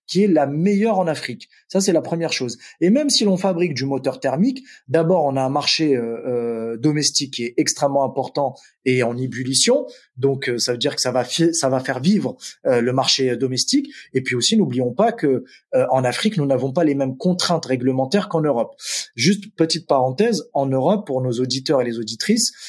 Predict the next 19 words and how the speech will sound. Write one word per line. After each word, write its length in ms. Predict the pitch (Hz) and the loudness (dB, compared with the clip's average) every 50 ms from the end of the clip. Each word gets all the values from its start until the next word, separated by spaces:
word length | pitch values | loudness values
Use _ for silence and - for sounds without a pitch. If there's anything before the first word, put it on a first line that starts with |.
| - - _ _ - 143 | -20 -20 _ _ 0 2
euh, 280 | 139 131 127 127 131 - | 4 4 4 2 2 2
il 80 | 127 | 0
y 60 | 139 | 0
a 40 | 131 | 0
une 120 | 135 131 127 | 0 -2 0
directive 500 | 123 160 180 190 180 190 - 175 147 135 | 2 4 4 4 2 0 0 0 2 2
européenne 500 | 131 123 131 131 131 165 190 226 220 214 | 2 2 0 0 2 2 2 4 2 0
qui 140 | - - 147 | 0 -4 0
va 220 | 131 135 139 - - | 0 0 0 2 2
interdire 580 | 185 202 196 196 196 170 160 147 147 160 135 127 | 0 2 2 2 2 0 2 2 2 0 2 2
la 120 | 123 123 | 0 0
motorisation 600 | 127 147 147 - 147 147 135 135 123 - 131 120 | 0 -2 -2 -2 -2 0 0 0 0 -2 -4 -4
thermique 360 | - 127 131 156 202 220 214 | -2 -2 2 2 2 2 2
à 80 | 147 - | -2 -2
partir 300 | - 127 - - 196 160 | -2 -2 -4 -2 -2 -2
de 80 | 135 | -2
deux 160 | 123 123 170 180 | 0 0 2 2
mille 180 | 185 185 180 | 2 0 0
trente-cinq. 600 | - - 165 151 - - 120 104 98 _ - _ | 0 -2 -2 0 0 -2 -2 -4 -10 _ -18 _